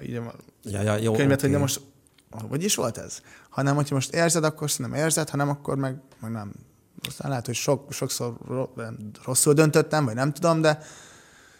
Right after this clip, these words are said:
Speaker 2: Hát azért nem hiszem, hogyha a tizenkettedik vagy a Forbes listán.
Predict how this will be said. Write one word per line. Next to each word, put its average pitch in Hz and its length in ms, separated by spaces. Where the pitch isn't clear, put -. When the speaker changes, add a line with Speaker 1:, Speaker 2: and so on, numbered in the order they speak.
Speaker 2:
Hát - 280
azért 131 220
nem 120 180
hiszem, 95 320
hogyha 101 180
a 101 40
tizenkettedik 98 680
vagy 95 120
a 101 60
Forbes 98 340
listán. 110 520